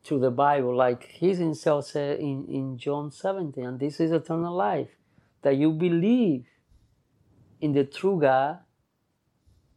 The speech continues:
and that you know the true God, and you know Jesus who has sent." So in order for, it's like us,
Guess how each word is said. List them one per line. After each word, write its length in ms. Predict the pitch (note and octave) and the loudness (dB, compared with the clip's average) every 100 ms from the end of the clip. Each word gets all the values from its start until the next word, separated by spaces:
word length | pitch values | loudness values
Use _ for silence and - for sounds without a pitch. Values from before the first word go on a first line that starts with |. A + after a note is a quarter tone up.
| _ _ _ _ _ | _ _ _ _ _
and 180 | - C3+ | -6 -2
that 100 | C3 | 0
you 200 | C3 D#3+ | 2 2
know 420 | D#3 E3 F#3 F3+ C#3+ | 2 2 4 4 0
the 60 | |
true 220 | - D3+ | -4 -6
God, 360 | C3 A#2+ B2+ D3+ _ _ _ - | -2 -2 -4 -10 _ _ _ -8
and 160 | B2+ | -6
you 120 | C3+ | -4
know 160 | C#3+ D3 | -2 -2
Jesus 340 | C3 D3 D3+ - | -2 -4 -4 0
who 240 | C#3+ C#3+ | 0 2
has 180 | D3+ D3+ | -2 -4
sent." 380 | - A3 D3+ - _ _ _ _ _ | -6 -6 -6 -10 _ _ _ _ _
So 140 | - D3+ | 0 2
in 100 | D3+ | 4
order 200 | E3+ G3+ | 4 4
for, 240 | - G3+ | 2 0
it's 280 | G3+ F#3 F3+ | 4 2 2
like 240 | G3 F#3 - | -2 -2 2
us, 380 | F3 B2+ A2+ | 4 4 -2